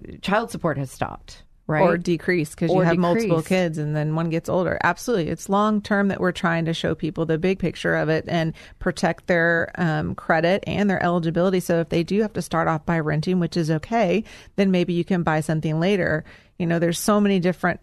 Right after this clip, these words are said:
Speaker 2: facets and scenarios that we could go through, but it's about the big picture, taking the emotional aspect out. We're not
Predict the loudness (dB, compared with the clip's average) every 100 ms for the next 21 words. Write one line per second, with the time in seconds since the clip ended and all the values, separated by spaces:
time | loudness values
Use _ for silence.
0 | -16 _ -2 0 0 -2 -4 -2 -2 0
1 | 0 2 2 2 0 0 -2 -2 2 2
2 | 2 0 0 0 -2 -2 0 -2 0 0
3 | 0 -2 0 0 0 -2 -2 0 -2 0
4 | -2 0 0 0 0 0 -2 -2 0 -2
5 | 0 -2 0 -2 0 0 0 2 0